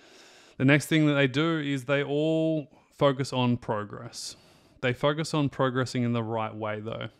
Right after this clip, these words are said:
So they're not people who try and get better overnight. They're not people who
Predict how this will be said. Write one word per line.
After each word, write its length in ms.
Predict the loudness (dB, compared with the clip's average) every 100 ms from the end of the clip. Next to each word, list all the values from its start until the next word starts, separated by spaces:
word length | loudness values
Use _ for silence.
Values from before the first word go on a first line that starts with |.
| -14
So 160 | -4 0
they're 140 | 2
not 180 | 2 2
people 300 | 0 2 2
who 360 | 4 4 2 -2 _ _ _ _ -10
try 240 | 0 0
and 100 | 2
get 140 | -2 -4
better 220 | -2 -2
overnight. 600 | -2 0 2 2 0 0
They're 100 | 2
not 180 | 2 2
people 340 | 2 2 2
who 420 | 2 0 0 -4